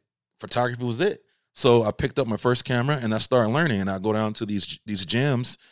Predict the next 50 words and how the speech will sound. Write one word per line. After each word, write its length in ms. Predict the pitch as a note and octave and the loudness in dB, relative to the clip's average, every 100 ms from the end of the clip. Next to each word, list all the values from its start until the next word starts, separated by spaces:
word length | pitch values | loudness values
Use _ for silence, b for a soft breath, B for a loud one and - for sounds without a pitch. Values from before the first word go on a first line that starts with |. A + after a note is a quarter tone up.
| b b b | b b b
uh, 300 | G2+ G2 F#2+ - | -4 -2 -2 -2
in 100 | A2 | -2
San 240 | - C3 | -2 0
Diego 460 | A2+ C3+ D#3+ A2+ C3+ b b _ | 0 2 4 2 0 b b _
and 140 | G#2 G#2 | -4 0
I 80 | |
would 140 | G#2 G#2 | 0 0
start 260 | - A2+ | 0 0
just 320 | G#2 - - - | 0 -4 -2 -2
shooting 220 | - B2 | 0 2
the 80 | A2 | 2
local 260 | A2+ A2+ | 2 0
fighters. 540 | B2 D3 D#3+ F2 - - _ _ - | -2 -2 -2 -4 -8 -14 _ _ -6
And 140 | G#2+ | -2
I 80 | G#2+ | 2
would 160 | G#2+ G2 | 0 0
do 120 | A#2+ | 0
that 260 | A#2 A2+ A#2 | 2 2 2
every 160 | A#2 | -2
time 200 | A2 A2 | -2 -4
I 60 | G#2 | -2
get 140 | G#2+ | 0
off. 160 | A2+ G2 | 0 0
So 100 | G2+ | -2
I 60 | |
worked 260 | G2 B2 - | 0 -2 -4
seven 260 | - B2 B2+ | -4 -2 -2
P 160 | B2+ | -2
to 80 | A#2 | -2
seven 320 | - A#2 B2+ | -2 0 0
A. 220 | G2+ G2+ G#2 B B B | 2 2 0 B B B
So 160 | - G#2 | -4 -2
I 40 | |
get 140 | G2 B2 | 2 2
off 140 | B2+ | 2
at 80 | A2 | 0
seven 200 | - C3 | 0 0
o'clock 280 | - C3 C#3 | 2 0 2
in 60 | |
the 40 | D#3 | 2
morning 380 | B2 F#2+ G#2 B2 b b G#2 | 2 2 0 -4 b b -4
and 100 | G#2 | -2
I 100 | G2+ | -2
would, 180 | F#2+ - - _ | -2 -8 -20 _
practice 340 | - C#3 C3+ | 0 2 2
would 100 | A#2+ | -2
be 140 | G#2+ A2 | 0 0
at 120 | F#2+ | 0
ten 160 | - B2+ | -2 -2
o'clock. 420 | - A2+ A2+ | -2 -2 -2